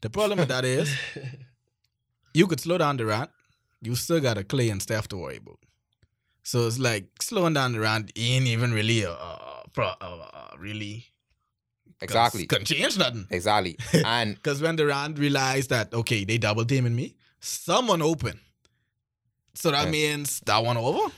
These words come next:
Speaker 3: And,
Speaker 2: That's why I said it.
Speaker 3: and,
Speaker 2: They ain't
Speaker 3: and
Speaker 2: have to do
Speaker 3: Durant
Speaker 2: double team.
Speaker 3: looks more focused. I mean, Durant looks like he wants to leave Golden State, but he looks more focused, and he knows that, but in order for me to leave Golden State, the best way for me to do it is go and win a
Speaker 1: Yeah,
Speaker 3: championship.
Speaker 1: get that championship and push
Speaker 3: S-,
Speaker 1: out.
Speaker 3: so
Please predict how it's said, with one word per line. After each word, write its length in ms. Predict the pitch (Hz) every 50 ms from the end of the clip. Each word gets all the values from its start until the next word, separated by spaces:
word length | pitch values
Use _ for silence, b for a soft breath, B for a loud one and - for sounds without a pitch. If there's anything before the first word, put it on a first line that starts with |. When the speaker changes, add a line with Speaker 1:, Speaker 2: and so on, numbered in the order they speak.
| - -
Speaker 3:
And, 140 | 104 101
Speaker 2:
That's 240 | 101 127 131 - -
why 60 | 160
I 40 | 151
said 200 | 147 180 180 156
it. 60 | 135
Speaker 3:
and, 80 | - 127
Speaker 2:
They 60 | 139
ain't 100 | 151 -
Speaker 3:
and 100 | - -
Speaker 2:
have 0 |
to 20 | 110
do 40 | 104
Speaker 3:
Durant 160 | 110 117 131
Speaker 2:
double 160 | 143 143 120 123
team. 60 | 123
Speaker 3:
looks 300 | 135 139 - - - - _ _ _ _ -
more 460 | - 82 85 92 104 113 120 123 127 127
focused. 560 | 127 - 139 131 123 - 123 120 - - - -
I 80 | 120 123
mean, 180 | 135 135 135
Durant 320 | 117 110 110 117 123 123 117
looks 160 | 127 - -
like 140 | 113 110 -
he 100 | 151 127
wants 300 | 98 101 101 101 104 -
to 60 | - 98
leave 260 | 90 92 95 92 85
Golden 220 | - 92 90 92 92
State, 260 | - 117 123 117 92
but 80 | 101 98
he 80 | 107
looks 260 | 98 98 95 - - 87
more 240 | 85 87 90 90
focused, 480 | - - 107 98 - 107 104 - - -
and 180 | 85 80 80 80 _ _ _ _ _ -
he 80 | 143
knows 280 | 120 113 107 107 98 92
that, 200 | 92 90 80 -
but 160 | 92 87 85 69 - _ _ -
in 120 | - 82 92
order 120 | 98 101
for 100 | 92 92
me 100 | 92 90
to 60 | 85 82
leave 180 | 85 85 85
Golden 200 | 85 85 85 82
State, 280 | - - 92 92 92 - _ b b b b b b b b b b b _ _ - -
the 120 | - 87
best 240 | 85 92 92 92 -
way 140 | 98 95 92
for 60 | 87
me 100 | 90 90
to 60 | 87 80
do 140 | 85 82
it 40 | 80
is 80 | 78 -
go 260 | - - 87 82 82
and 120 | 78 78
win 100 | 80 76
a 40 | 76
Speaker 1:
Yeah, 40 | 76
Speaker 3:
championship. 440 | 90 92 98 110 107 101 95 80 -
Speaker 1:
get 120 | 104 101 104
that 120 | 110 110
championship 460 | - 131 120 113 110 107 107 117 110 104
and 100 | 95 98
push 200 | 104 104 101 104
Speaker 3:
S-, 40 | 98
Speaker 1:
out. 80 | - - -
Speaker 3:
so 420 | - - 98 92 87 82 73